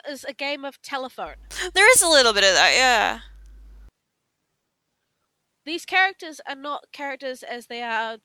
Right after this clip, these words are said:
Speaker 1: adapted straight from the book. They're the characters that we expect them to be, having gone through several generations of other Dracula films and other films in general. Like, we expect the vampire to be this tragic, romantic villain.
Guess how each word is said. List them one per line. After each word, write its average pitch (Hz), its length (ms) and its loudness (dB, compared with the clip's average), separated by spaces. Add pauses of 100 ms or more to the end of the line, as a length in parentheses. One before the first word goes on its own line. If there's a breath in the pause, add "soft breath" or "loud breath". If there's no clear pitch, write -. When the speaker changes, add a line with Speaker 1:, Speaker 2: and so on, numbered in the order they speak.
(120)
Speaker 1:
adapted 214 440 -12
straight 240 320 -12
from 226 140 -20
the 208 60 -18
book. 202 280 -12 (320)
They're 247 100 -8
the 262 80 -14
characters 269 520 -6
that 220 180 -12
we 233 240 -12
expect - 500 -14
them 277 140 -20
to 302 120 -16
be, 285 340 -8 (240)
having 233 460 -10
gone 220 280 -8
through 220 180 -16
several 220 340 -18
generations 196 840 -12
of 190 100 -14 (140)
other 185 240 -12
Dracula 214 480 -16
films - 680 -20 (680)
and 226 100 -10
other 214 160 -10
films 208 320 -14
in 202 100 -20
general. 208 420 -16 (500)
Like, 220 240 -8
we 262 160 -10
expect - 760 -8
the 226 140 -14
vampire 214 500 -6
to 208 100 -18
be 226 100 -18
this 202 180 -18
tragic, 220 560 -10 (140)
romantic 208 760 -12
villain. 190 400 -12